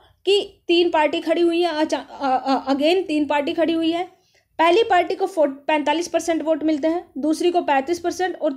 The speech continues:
तीसरी को बीस परसेंट वोट मिलते हैं। अब क्या होता है दोस्तों कि पार्लियामेंट में जिस पार्टी को जितने परसेंट वोट मिलेंगे, पार्लियामेंट में उस पार्टी को उतने ही परसेंट सीट मिलेगी।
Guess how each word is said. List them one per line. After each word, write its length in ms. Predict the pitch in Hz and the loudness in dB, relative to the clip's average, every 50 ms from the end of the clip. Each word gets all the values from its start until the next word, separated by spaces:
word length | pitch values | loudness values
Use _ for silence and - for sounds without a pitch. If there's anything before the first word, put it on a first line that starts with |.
| - | -4
तीसरी 280 | 302 294 269 - - 285 | -8 -8 -8 -8 -10 -8
को 140 | 277 330 320 | -4 -4 -4
बीस 300 | 285 233 233 233 - - | -2 -4 -10 -10 -10 -10
परसेंट 320 | - 247 262 269 254 262 262 269 | -12 -10 -6 -6 -6 -6 -6 -8
वोट 220 | 240 233 233 233 | -8 -8 -8 -6
मिलते 280 | 233 233 220 214 - 220 | -8 -8 -8 -8 -10 -16
हैं। 160 | 233 - _ _ _ _ - - _ _ _ - - | -16 -18 _ _ _ _ -20 -20 _ _ _ -10 -2
अब 180 | 285 311 302 294 | -2 -2 -2 0
क्या 140 | - 349 359 | 0 2 4
होता 260 | 359 359 370 359 370 | 4 4 2 2 2
है 80 | 359 349 | 0 0
दोस्तों 340 | 294 311 302 311 - 330 359 | 0 -2 -4 -2 -2 -2 -2
कि 220 | 339 - 339 320 | 0 -2 -2 -2
पार्लियामेंट 760 | - 269 - 285 285 277 311 330 381 403 403 381 320 294 269 269 | -2 -2 -2 -2 0 0 0 0 0 0 2 2 0 0 0 -2
में 340 | 269 277 294 320 311 - - _ _ _ _ _ _ _ _ _ _ _ _ _ _ - | -2 0 0 0 -2 -4 -10 _ _ _ _ _ _ _ _ _ _ _ _ _ _ -10
जिस 280 | 226 233 339 415 427 440 | -2 0 2 2 2 2
पार्टी 360 | - 359 320 311 277 294 330 | 0 2 2 2 0 -2 -4
को 140 | - 339 330 | -2 -2 -2
जितने 380 | 262 277 294 269 320 359 403 | 0 -2 -4 -2 0 0 0
परसेंट 380 | 381 381 349 320 339 320 311 294 | 0 0 -2 0 0 -2 0 0
वोट 240 | 269 285 269 269 277 | 0 0 0 0 -2
मिलेंगे, 480 | 269 277 254 233 240 240 247 262 294 | -4 -2 -2 -4 -4 -2 -2 -2 -2
पार्लियामेंट 640 | - - - 294 285 277 302 302 311 330 320 311 311 | -4 -4 -2 -2 0 2 2 0 0 0 -2 -4 -4
में 180 | 311 330 330 | -2 -2 -2
उस 320 | - - 311 381 359 - - | -2 -2 -2 -4 -4 -4 -6
पार्टी 260 | - 254 247 233 233 277 | -4 -4 -4 -4 -6 -10
को 120 | 269 330 | -8 -10
उतने 420 | - - 320 320 330 349 349 381 | -8 -6 -6 -6 -4 -2 -2 2
ही 180 | 381 359 370 392 | 2 2 2 2
परसेंट 380 | 381 311 262 269 - 302 330 311 | 2 0 -4 -2 -2 -4 -4 -4
सीट 300 | - - 349 330 269 254 | -2 -2 -2 -2 -2 -4
मिलेगी। 480 | 240 220 220 208 214 220 226 233 233 | -8 -6 -6 -6 -6 -8 -12 -14 -14